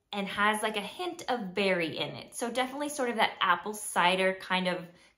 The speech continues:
fragrance. But yes, a little less spice, a little more berry in here. So I, I really can't wait to burn this one. I think I'm really gonna like it.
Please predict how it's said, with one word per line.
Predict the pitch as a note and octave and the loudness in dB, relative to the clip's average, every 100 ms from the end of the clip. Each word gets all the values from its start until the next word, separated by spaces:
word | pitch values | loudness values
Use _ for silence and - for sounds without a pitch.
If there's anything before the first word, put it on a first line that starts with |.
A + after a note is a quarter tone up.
| _ _ | _ _
fragrance. | - G#3 G#3 B3+ C#4 D4+ - - _ _ _ _ _ _ _ _ _ _ _ _ _ _ _ _ | 2 4 4 2 0 -2 -8 -18 _ _ _ _ _ _ _ _ _ _ _ _ _ _ _ _
But | F#3 G#3+ G3+ - - - _ _ _ _ | 6 8 8 4 -6 -18 _ _ _ _
yes, | F#3+ F3 - - | 4 4 4 -4
a | G3 | -4
little | G3+ B3+ | 2 2
less | C#4 B3+ - | 2 0 -2
spice, | - A#3 G#3+ A3 - | 0 4 4 2 -4
a | G3+ | -4
little | E3+ F#3 | 0 0
more | F#3 E3+ | 2 0
berry | E3+ E3+ D#3+ D#3 D3 | 0 0 0 -2 -4
in | D3 | -8
here. | D3+ C3+ | -8 -10
So | - E3+ - | -6 -6 2
I, | E3 E3 | 2 2
I | F3 D3 C#3+ | -2 -4 -4
really | F3 F#3 G3 | -2 0 -2
can't | G3 E3 | -4 -4
wait | E3+ E3+ | -4 -4
to | |
burn | D3+ D3 D#3+ | -4 -4 -4
this | F3 | -4
one. | F#3+ | -4
I | G3+ | -4
think | F#3+ F3 | -6 -6
I'm | D3 | -6
really | D3 C#3+ C#3+ | -4 -6 -6
gonna | - - | -10 -10
like | - - | -12 -10
it. | - - | -10 -10